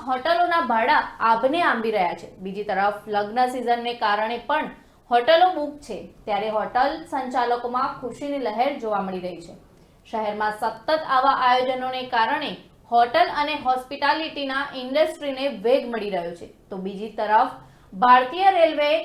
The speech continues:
કોન્સર્ટ માણવા આવનાર લોકોની સગવડ માટે બે વિશેષ ટ્રેન ચલાવવાનો નિર્ણય લીધો છે, જે છવ્વીસ અને સત્યાવીસ તારીખે રાત્રે અમદાવાદથી ઉપડીને મુંબઈના બાંદ્રા ટર્મિનલ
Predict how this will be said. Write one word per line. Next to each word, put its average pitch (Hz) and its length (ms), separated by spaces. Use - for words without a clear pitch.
કોન્સર્ટ 269 540
માણવા 262 320
આવનાર 240 380
લોકોની 262 400
સગવડ 240 480
માટે 220 240
બે 233 100
વિશેષ 277 440
ટ્રેન 240 280
ચલાવવાનો 202 540
નિર્ણય 202 320
લીધો 180 280
છે, 180 100
જે 208 100
છવ્વીસ 240 420
અને 240 160
સત્યાવીસ 254 600
તારીખે 240 420
રાત્રે 233 380
અમદાવાદથી 302 680
ઉપડીને 262 360
મુંબઈના 294 460
બાંદ્રા 247 400
ટર્મિનલ 247 560